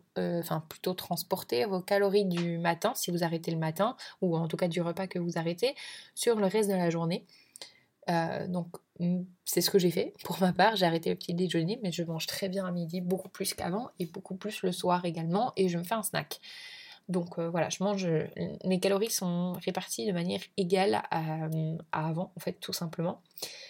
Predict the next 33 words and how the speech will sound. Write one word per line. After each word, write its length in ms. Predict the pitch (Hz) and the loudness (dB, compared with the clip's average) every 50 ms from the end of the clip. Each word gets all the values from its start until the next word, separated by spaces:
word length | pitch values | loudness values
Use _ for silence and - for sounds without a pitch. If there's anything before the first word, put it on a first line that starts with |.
| - - - _ _ - | -20 -20 -20 _ _ 2
Mais 200 | 202 196 196 202 | 6 6 6 6
oui, 220 | 185 220 262 240 - | 4 2 -2 -2 0
j'ai 160 | 202 185 180 | 2 2 2
perdu 320 | 185 202 196 196 190 208 | 2 2 0 0 0 0
du 120 | 190 180 165 | 0 -2 -4
poids, 480 | 165 - - 190 196 208 214 220 - - - | -4 -4 -4 -2 -2 0 -2 -4 -4 -4 -4
euh, 320 | 165 160 165 165 160 160 165 165 170 175 175 170 175 180 - _ _ _ | -4 -4 -2 -4 -4 -4 -4 -6 -6 -6 -8 -8 -8 -10 -14 _ _ _
tout 140 | - 226 220 | -10 -6 -4
simplement 400 | - 220 202 190 208 202 208 220 | -4 -4 -4 -4 -4 -4 -4 -4
parce 160 | 214 196 - | -6 -6 -4
que 80 | - 180 | -4 -4
mon 100 | 170 175 | -4 -2
corps 180 | - 202 196 | -2 -2 0
est 60 | 190 | 0
beaucoup 240 | 170 170 190 - 202 | 0 0 -2 -4 -6
plus 240 | 190 - - 190 185 | -10 -8 -6 -4 -4
efficace. 580 | 180 - - 170 - 185 - 226 - - - - - - - - - - - _ _ _ | -4 -4 -6 -4 -2 -2 -2 0 -4 -8 -10 -12 -18 -20 -20 -20 -20 -20 -20 _ _ _
Faut 120 | - 196 | 0 0
bien 160 | 185 185 202 214 | 2 2 0 -2
se 120 | 214 - | -2 -4
rendre 160 | 214 196 190 | -4 -4 -4
compte 320 | - 202 202 208 214 214 - | -4 -4 -4 -4 -6 -6 -4
que 340 | - 185 180 180 180 185 - _ _ _ _ _ _ _ _ _ _ _ _ _ _ _ _ _ - - | -2 -2 0 0 0 -2 -4 _ _ _ _ _ _ _ _ _ _ _ _ _ _ _ _ _ -10 -4
la 180 | - 220 208 190 | 0 4 4 4
digestion, 480 | 175 185 196 190 190 185 185 - 208 202 | 6 4 4 4 4 4 2 -2 -4 0
ça 120 | - 196 | -2 -2
prend 200 | 185 - - 175 | -2 -2 -6 -6
à 20 | |
peu 120 | 170 170 180 | -6 -6 -12
près 200 | - - 196 185 | -6 -4 -2 -2
six 420 | - - - - - 226 214 190 | -2 0 2 2 2 2 4 4
heures, 360 | 175 170 180 202 180 - - - _ - | 4 4 4 2 0 -4 -14 -14 _ -4
euh, 240 | 170 165 170 175 | -4 -2 -2 -4